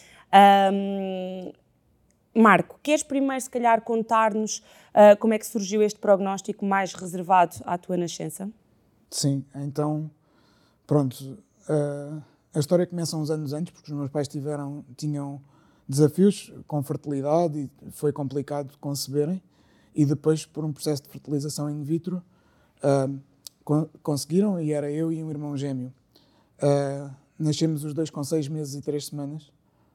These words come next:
Speaker 2: ou seja, muito antes da
Speaker 1: Do tempo.
Speaker 2: do tempo, sim, porque éramos curiosos e queríamos conhecer o mundo, não sei,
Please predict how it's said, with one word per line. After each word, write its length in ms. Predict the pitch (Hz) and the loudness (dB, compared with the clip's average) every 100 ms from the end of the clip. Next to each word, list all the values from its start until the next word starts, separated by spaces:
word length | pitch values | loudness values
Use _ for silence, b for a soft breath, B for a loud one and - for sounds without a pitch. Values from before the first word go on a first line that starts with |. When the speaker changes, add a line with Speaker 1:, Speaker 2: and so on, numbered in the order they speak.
| _ | _
Speaker 2:
ou 140 | 139 | -4
seja, 260 | 135 139 131 | -2 -2 -4
muito 320 | 135 131 - | -6 -8 -8
antes 380 | 135 135 - - | -10 -10 -14 -18
da 340 | 127 127 127 135 - | -12 -12 -12 -16 -10
Speaker 1:
Do 80 | 160 | -10
tempo. 320 | - 156 156 _ _ _ - | -8 -12 -12 _ _ _ -4
Speaker 2:
do 160 | 143 | 0
tempo, 380 | 147 165 180 175 | 2 4 2 0
sim, 260 | - 175 196 _ _ | -10 -10 -12 _ _
porque 240 | _ - 147 143 | _ -6 -4 -2
éramos 220 | 147 147 135 | -4 -4 -8
curiosos 460 | 147 139 151 131 | -4 -2 -2 -6
e 20 | |
queríamos 280 | 139 143 135 | -8 -10 -10
conhecer 360 | - 139 127 139 | -10 -10 -6 -6
o 60 | 131 | -4
mundo, 180 | 131 | -8
não 140 | 127 135 | -10 -10
sei, 220 | 131 107 | -8 -10